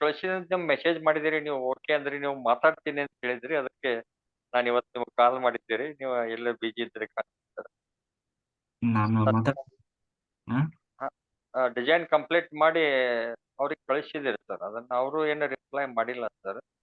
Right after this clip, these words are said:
Speaker 2: ಹ್ಮ್.
Speaker 1: ಅದಕ್ಕೆ ನೀವು ನಾವು ಕಳ್ಸಿದ್ರಿ ಅಂತ ಅನ್ಕೊಂಡಿದ್ದೇನೆ ಸರ್ ನಾನು.
Speaker 2: ನಾನು ಮಾತಾಡ್ತೇನೆ ಬಿಡಿ.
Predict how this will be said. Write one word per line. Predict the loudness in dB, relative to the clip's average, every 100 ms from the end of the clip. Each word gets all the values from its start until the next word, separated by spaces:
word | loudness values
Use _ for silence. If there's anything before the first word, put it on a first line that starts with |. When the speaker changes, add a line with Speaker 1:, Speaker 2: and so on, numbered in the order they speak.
| _ -10
Speaker 2:
ಹ್ಮ್. | -6 -6 -6 -12 -20 _ _ _ _ _ _ _ _ _ _ _ _
Speaker 1:
ಅದಕ್ಕೆ | -20 -6 -4
ನೀವು | 0 2 2
ನಾವು | 4 2
ಕಳ್ಸಿದ್ರಿ | 2 0 0 -2 2 0
ಅಂತ | 0 -6 0
ಅನ್ಕೊಂಡಿದ್ದೇನೆ | 4 4 2 _ -2 -2 -4 -8 -16
ಸರ್ | -18 -12
ನಾನು. | -12 _ _ _ _ _ _ _ _ 0 2
Speaker 2:
ನಾನು | 4 4
ಮಾತಾಡ್ತೇನೆ | 2 0 -4 -6 -8
ಬಿಡಿ. | -8 -10 -14